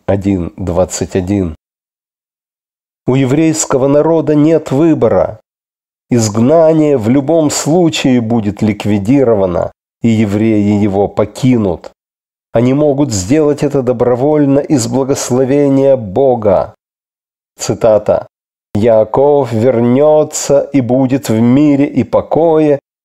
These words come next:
и никто не будет устрашать его». Ирмиягу тридцать десять. Если же они в своём упрямстве захотят быть, как народы, семьи земель,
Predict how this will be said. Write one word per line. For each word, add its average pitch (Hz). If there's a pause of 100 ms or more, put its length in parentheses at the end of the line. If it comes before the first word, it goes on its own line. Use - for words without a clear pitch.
и 143
никто 147
не 151
будет 131
устрашать 123
его». 101 (480)
Ирмиягу 98 (180)
тридцать 92
десять. 95 (720)
Если 135
же 123
они 135
в 110
своём 135
упрямстве 131 (300)
захотят 127
быть, 139 (180)
как -
народы, 113
семьи 135
земель, 123